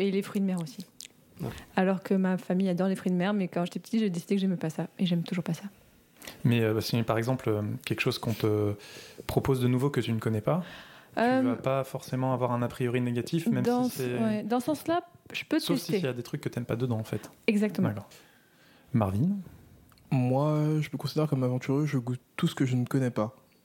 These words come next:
Speaker 4: Je n'ai aucun blocage là-dessus, à part peut-être sur le natto, mais <laughs> le reste, ça passe.
Speaker 3: Le natto, on le rappelle, c'est du
Speaker 4: Du
Speaker 3: soja
Speaker 4: soja
Speaker 3: fermenté,
Speaker 4: fermenté,
Speaker 3: ouais.
Speaker 4: c'est pas fou.
Speaker 1: Hmm.
Speaker 3: Texture gluante et
Speaker 4: <laughs>
Speaker 3: odeur très, très forte.
Speaker 4: Ouais.
Speaker 1: Hmm, miam.
Speaker 4: Avec du
Speaker 2: Ça
Speaker 4: riz,
Speaker 2: sent
Speaker 4: hein,
Speaker 2: les
Speaker 4: ça
Speaker 2: pieds.
Speaker 4: passe, mais
Speaker 2: Ça sent
Speaker 4: le
Speaker 2: les
Speaker 4: reste,
Speaker 2: pieds.
Speaker 4: euh,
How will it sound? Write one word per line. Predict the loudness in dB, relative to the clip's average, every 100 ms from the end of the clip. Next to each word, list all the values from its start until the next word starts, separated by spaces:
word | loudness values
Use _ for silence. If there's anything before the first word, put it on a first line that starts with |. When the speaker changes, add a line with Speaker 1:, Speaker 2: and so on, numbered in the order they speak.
| -20 -6
Speaker 4:
Je | 0
n'ai | 2 4
aucun | 2 2 0
blocage | 0 2 2 2
là-dessus, | 0 0 0 0
à | -10 -20 -20 -20 0
part | 0
peut-être | 2 -2 0
sur | -2
le | 2
natto, | 2 0 0 0
mais | 0 0 -2 -4 0 0
<laughs> | 0 -4 0 2 4
le | 4
reste, | 2 2
ça | 0
passe. | 0 -4 -6 0
Speaker 3:
Le | 2
natto, | 2 2
on | 2 2 2
le | 2
rappelle, | 2 0 -4
c'est | -8 -6 -6 -6
du | -6 -4 -2
Speaker 4:
Du | -2
Speaker 3:
soja | 0 2 2 2
Speaker 4:
soja | 2
Speaker 3:
fermenté, | 2 2 2 0 -2
Speaker 4:
fermenté, | -2 -4
Speaker 3:
ouais. | -8
Speaker 4:
c'est | -4 -4
pas | -4 -4 -2
fou. | 2 2
Speaker 1:
Hmm. | 2 2
Speaker 3:
Texture | 2 0 0 0
gluante | 0 0 0 0 0
et | 2 2
Speaker 4:
<laughs> |
Speaker 3:
odeur | 0 0 0
très, | -2 -4
très | -4
forte. | -6 -4 -4
Speaker 4:
Ouais. | -2 0
Speaker 1:
Hmm, | 2
miam. | 2 2 2 2
Speaker 4:
Avec | 2
du | 2
Speaker 2:
Ça | 0
Speaker 4:
riz, | 2
Speaker 2:
sent | 2
Speaker 4:
hein, | 2
Speaker 2:
les | 0
Speaker 4:
ça | 0 -2
Speaker 2:
pieds. |
Speaker 4:
passe, | 0 -2 -2
mais | -4 -2 -2
Speaker 2:
Ça |
sent | -2
Speaker 4:
le |
Speaker 2:
les | 0
Speaker 4:
reste, | -2
Speaker 2:
pieds. | -2
Speaker 4:
euh, | -4